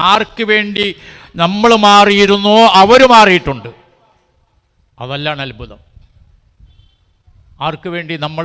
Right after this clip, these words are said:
മാറിയോ, ആർക്ക് വേണ്ടി നമ്മൾ ഒരു പക്ഷത്ത് നിന്നുവോ, ആർക്ക് വേണ്ടി വാദിച്ചുകൊണ്ട് നിന്നുവോ അവർ മാറിയിട്ടുണ്ട്. അതൊക്കെ സാധാരണ സ്വാഭാവികമാണ്. അപ്പോ അങ്ങനെ മാറാതിരിക്കണമെങ്കിൽ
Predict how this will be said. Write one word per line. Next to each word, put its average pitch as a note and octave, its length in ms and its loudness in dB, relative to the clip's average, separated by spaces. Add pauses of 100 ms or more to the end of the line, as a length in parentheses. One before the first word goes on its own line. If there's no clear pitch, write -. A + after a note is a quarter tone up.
(160)
മാറിയോ, D#3 440 -8 (600)
ആർക്ക് F3+ 320 -8
വേണ്ടി E3+ 340 -10
നമ്മൾ E3 260 -14 (160)
ഒരു D#3 180 -10
പക്ഷത്ത് E3+ 460 -14
നിന്നുവോ, D#3+ 400 -12 (1000)
ആർക്ക് G3 300 -2
വേണ്ടി F#3 220 -6 (120)
വാദിച്ചുകൊണ്ട് F3 680 -6 (100)
നിന്നുവോ F3 400 -4 (340)
അവർ G#3+ 200 2 (120)
മാറിയിട്ടുണ്ട്. G#3 580 0 (1160)
അതൊക്കെ F3+ 240 -18 (120)
സാധാരണ E3+ 600 -10
സ്വാഭാവികമാണ്. F3 840 -8 (2000)
അപ്പോ F#3 180 -2 (200)
അങ്ങനെ G#3 320 -4 (120)
മാറാതിരിക്കണമെങ്കിൽ F#3 1500 -4